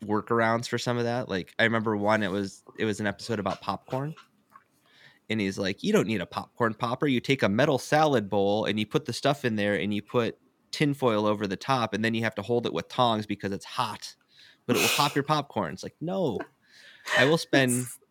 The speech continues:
Speaker 1: ten dollars on a stovetop popcorn popper, and I will not burn my hands." and I will live with it.
Speaker 2: <laughs> Wow.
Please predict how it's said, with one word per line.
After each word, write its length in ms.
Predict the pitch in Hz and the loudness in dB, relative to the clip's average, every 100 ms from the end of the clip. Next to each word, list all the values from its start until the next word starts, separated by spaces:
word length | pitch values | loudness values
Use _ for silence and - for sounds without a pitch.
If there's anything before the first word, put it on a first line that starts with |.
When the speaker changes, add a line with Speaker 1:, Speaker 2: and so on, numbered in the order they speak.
| _ _ _ _ | _ _ _ _
Speaker 1:
ten 280 | - 147 175 | -2 0 4
dollars 600 | 135 113 101 107 113 - | 2 2 -2 -2 -4 -8
on 160 | 107 104 | -4 0
a 140 | 92 _ _ _ - | -2 _ _ _ -14
stovetop 640 | - 123 135 - 135 - | 0 2 2 2 -2 -2
popcorn 500 | - 123 - 107 98 | -6 -8 -6 -8 -8
popper, 580 | - 87 85 85 90 107 _ _ _ 247 233 - - | -6 -6 -6 -4 -6 -8 _ _ _ -2 0 -2 2
and 340 | 120 107 82 - | 2 2 -2 0
I 80 | 107 | 0
will 160 | 107 | 0
not 320 | 107 123 135 | 4 4 4
burn 220 | - 98 92 | 2 -2 -2
my 160 | 87 | -4
hands." 640 | 95 92 90 98 - - _ _ _ 110 | -6 -6 -6 -8 -12 -20 _ _ _ -4
and 100 | 104 | 0
I 60 | |
will 100 | 107 | 0
live 320 | 101 - - - | 4 4 4 2
with 120 | 302 | 2
it. 160 | - _ _ _ _ _ _ 427 | 0 _ _ _ _ _ _ -6
Speaker 2:
<laughs> 800 | 427 - 698 622 571 554 - - | -4 2 4 6 4 0 -6 2
Wow. 680 | 254 196 - - 208 185 | 6 8 6 8 6 6